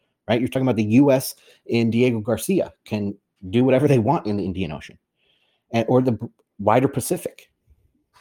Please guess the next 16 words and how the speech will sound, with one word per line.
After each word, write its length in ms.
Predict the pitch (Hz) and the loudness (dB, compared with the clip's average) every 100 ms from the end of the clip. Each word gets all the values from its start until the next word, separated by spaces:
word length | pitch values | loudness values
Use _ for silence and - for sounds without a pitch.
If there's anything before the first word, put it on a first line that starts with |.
| _ - | _ 0
anything. 380 | 151 - - - _ _ _ _ _ _ _ _ _ _ _ | 2 0 -4 -12 _ _ _ _ _ _ _ _ _ _ _
So 420 | - 120 110 107 _ _ _ _ _ _ 104 98 - | -6 0 0 -2 _ _ _ _ _ _ -14 -14 -4
China's 340 | 135 185 180 | 0 2 2
in, 180 | 113 101 | 0 -2
in 240 | 127 107 | -4 -2
big, 240 | 95 127 104 | 0 -2 0
big 200 | 117 110 | -4 -2
trouble 280 | 113 92 - | -4 -4 -6
here. 240 | - - _ - | -16 -20 _ -6
And 180 | 110 | -4
I 80 | - | -4
think 220 | 110 170 | -4 -2
they're 80 | 143 | -2
talking 440 | - 143 - 110 95 | -2 -4 -2 -4 0
very 220 | 120 127 | 0 0
hard 400 | 104 107 101 | 0 0 -2